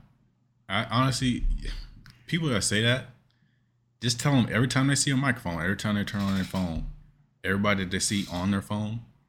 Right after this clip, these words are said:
that hasn't filmed the video themselves, that's what you're going to school for. So the shows you watch, you think, you think one person or that the entire cast just put on that show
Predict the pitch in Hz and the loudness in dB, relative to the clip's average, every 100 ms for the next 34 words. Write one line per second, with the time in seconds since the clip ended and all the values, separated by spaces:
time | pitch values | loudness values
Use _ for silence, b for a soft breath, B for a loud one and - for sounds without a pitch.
0 | _ _ _ _ _ _ - 85 95 95 | _ _ _ _ _ _ -6 0 2 2
1 | 90 98 95 87 85 90 92 90 - 98 | 0 2 2 2 0 0 0 -2 -2 -2
2 | 110 120 - - _ _ _ _ _ _ | -2 -4 -6 -10 _ _ _ _ _ _
3 | 98 92 92 90 90 80 - 80 - - | -6 -4 -6 -6 -6 -6 -8 -12 -12 -18
4 | - _ _ _ _ _ _ - 87 80 | -20 _ _ _ _ _ _ -8 -6 -6
5 | - - 95 117 120 123 160 165 190 - | -6 -2 2 6 6 4 4 2 0 -4
6 | - - _ _ _ _ _ _ _ _ | -12 -16 _ _ _ _ _ _ _ _
7 | _ _ 98 113 113 98 104 117 98 92 | _ _ -2 4 4 4 2 4 2 0
8 | 92 98 - 113 113 113 113 113 - - | -2 -2 0 0 2 2 0 -4 -14 -8
9 | 87 87 90 82 - - _ _ 104 95 | -4 -2 -4 -8 -14 -20 _ _ 2 2
10 | - 113 107 - 104 98 98 - - 101 | 4 6 4 4 2 2 0 -2 0 0
11 | - - 110 98 104 104 110 113 | 0 2 2 2 0 -4 -4 -6